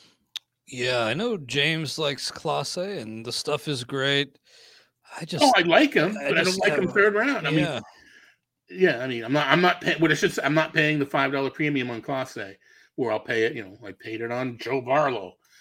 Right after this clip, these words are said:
Speaker 2: I happen to think Scott Barlow is gonna get the job, and I happen to think Joe Barlow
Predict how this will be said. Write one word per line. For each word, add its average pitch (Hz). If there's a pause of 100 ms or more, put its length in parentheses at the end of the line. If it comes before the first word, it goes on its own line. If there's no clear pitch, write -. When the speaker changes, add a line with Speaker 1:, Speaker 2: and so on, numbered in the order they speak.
(120)
Speaker 2:
I 175
happen 185
to 127
think 156
Scott 127
Barlow 123
is 107
gonna 113
get 110
the 104
job, 107 (420)
and 117
I -
happen 123
to 110
think 120
Joe 117
Barlow 110